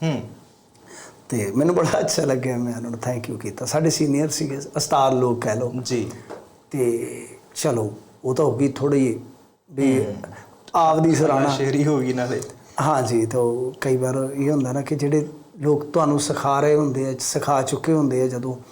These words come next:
Speaker 2: ਉਹਨਾਂ ਦਾ ਕੋਈ ਸੁਨੇਹਾ ਆਵੇ ਨਾ, ਉਹ ਜ਼ਿਆਦਾ ਸੁਖਵਾਰ ਹੁੰਦਾ ਹੈ।
Speaker 1: ਜੀ।
Speaker 2: ਅੱਛਾ, ਹੁਣ ਇਹ ਜਿਹੜੀ ਆਈ ਹੈ ਗੱਲ, ਆਪਾਂ ਕਰਦੇ ਹਾਂ ਥਾਰ ਦੀ।
Speaker 1: ਹੂੰ।
Speaker 2: ਥਾਰ ਬਠਿੰਡੇ 'ਚ ਹਾਲੇ ਵੀ ਘੁੰਮ ਰਹੀ ਆ,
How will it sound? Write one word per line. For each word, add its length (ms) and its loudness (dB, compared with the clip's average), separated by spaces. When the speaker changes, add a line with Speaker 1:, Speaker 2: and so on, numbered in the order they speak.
Speaker 2:
ਉਹਨਾਂ 280 4
ਦਾ 80 2
ਕੋਈ 160 0
ਸੁਨੇਹਾ 380 -4
ਆਵੇ 200 -6
ਨਾ, 100 -6
ਉਹ 100 -4
ਜ਼ਿਆਦਾ 380 -2
ਸੁਖਵਾਰ 600 0
ਹੁੰਦਾ 260 -8
ਹੈ। 120 -16
Speaker 1:
ਜੀ। 280 -6
Speaker 2:
ਅੱਛਾ, 300 0
ਹੁਣ 160 2
ਇਹ 120 4
ਜਿਹੜੀ 420 2
ਆਈ 260 4
ਹੈ 120 2
ਗੱਲ, 260 2
ਆਪਾਂ 480 -2
ਕਰਦੇ 380 -6
ਹਾਂ 140 -6
ਥਾਰ 340 2
ਦੀ। 220 -4
Speaker 1:
ਹੂੰ। 140 -2
Speaker 2:
ਥਾਰ 280 2
ਬਠਿੰਡੇ 420 2
'ਚ 100 2
ਹਾਲੇ 240 2
ਵੀ 220 4
ਘੁੰਮ 160 2
ਰਹੀ 240 -8
ਆ, 60 -12